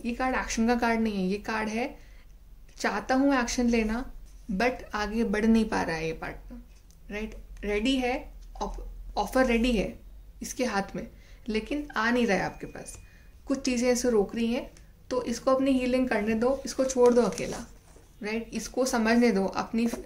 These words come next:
अपनी खुद की feelings आपके लिए। तो जब ये इस transition में आ जाएगा, तो definitely ये पार्टनर आपसे आके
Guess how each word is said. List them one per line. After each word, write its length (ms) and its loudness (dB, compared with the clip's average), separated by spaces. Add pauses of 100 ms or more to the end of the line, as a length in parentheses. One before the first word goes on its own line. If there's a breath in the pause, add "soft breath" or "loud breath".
अपनी 240 -4
खुद 180 -6
की 140 -4
feelings 380 0
आपके 280 -2
लिए। 300 -4 (440 loud breath)
तो 80 2
जब 260 2
ये 180 0
इस 160 0
transition 360 0
में 120 4
आ 100 2
जाएगा, 380 2 (500 loud breath)
तो 80 -4
definitely 460 0
ये 100 0
पार्टनर 380 0
आपसे 280 -4
आके 300 -4